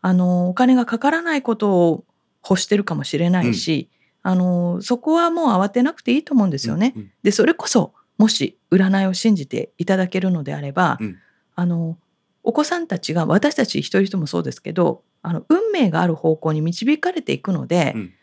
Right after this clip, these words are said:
Speaker 1: あの、ないお金をどうにか工面してまで行かる、行かなきゃいけないっていう運命が本当にあるかどうかですよ。
Speaker 2: うん。うん。
Speaker 1: うん。だから冷静にね、その時にまた判断していきましょう。
Speaker 2: うん。
Speaker 1: はい。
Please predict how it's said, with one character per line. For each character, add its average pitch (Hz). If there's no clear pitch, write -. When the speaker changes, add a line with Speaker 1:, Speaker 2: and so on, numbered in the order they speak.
Speaker 1:
あ 175
の、 165
な 285
い 440
お 254
金 160
を 185
ど 233
う 330
に 269
か -
工 -
面 262
し -
て 190
ま 156
で 180
行 180
か 220
る、 220
行 180
か 240
な 262
き 262
ゃ 185
い 143
け 185
な 190
い -
っ 196
て -
い 147
う -
運 226
命 160
が 135
本 262
当 269
に 262
あ 269
る 226
か -
ど 139
う -
か 80
で 226
す 202
よ。 -
Speaker 2:
う 95
ん。 -
う -
ん。 -
Speaker 1:
う 185
ん。 147
だ 131
か -
ら 240
冷 226
静 247
に 247
ね、 -
そ 226
の 262
時 339
に 175
ま 151
た 151
判 175
断 143
し -
て 160
い 147
き -
ま 165
し -
ょ 262
う。 139
Speaker 2:
う -
ん。 -
Speaker 1:
は 139
い。 135